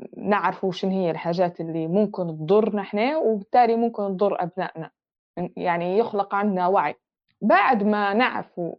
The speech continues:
المشكلة هذه ونحددوها شن هي، نبدو نتجهوا إن إحنا نسلحوا نفسنا بالأدوات والأساليب. ف-، ف-، فنقدر نختصرها في الوعي،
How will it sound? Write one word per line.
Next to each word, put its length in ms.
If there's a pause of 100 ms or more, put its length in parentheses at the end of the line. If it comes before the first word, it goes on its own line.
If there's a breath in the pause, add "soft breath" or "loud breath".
المشكلة 500
هذه 280
ونحددوها 720
شن 200
هي، 320 (500 soft breath)
نبدو 360
نتجهوا 540
إن 100
إحنا 240
نسلحوا 440
نفسنا 460
بالأدوات 1040
والأساليب. 1300 (400)
ف-، 540 (520)
ف-، 680 (460)
فنقدر 380
نختصرها 840
في 320
الوعي، 540